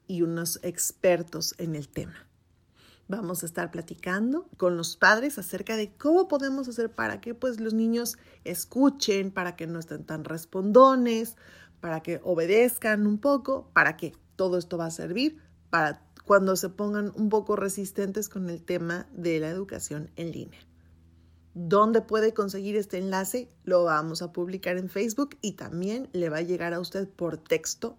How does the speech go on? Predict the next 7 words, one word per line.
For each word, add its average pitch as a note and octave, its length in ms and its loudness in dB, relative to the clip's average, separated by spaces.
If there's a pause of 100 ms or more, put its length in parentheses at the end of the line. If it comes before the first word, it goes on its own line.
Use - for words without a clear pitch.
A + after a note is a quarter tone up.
un F3+ 200 -4
día D#3 300 -6
antes. - 720 -10 (2000)
Jueves B3 600 2
trece, G#3+ 600 4 (120)
apúntele A3+ 800 6
allí. F3+ 340 -2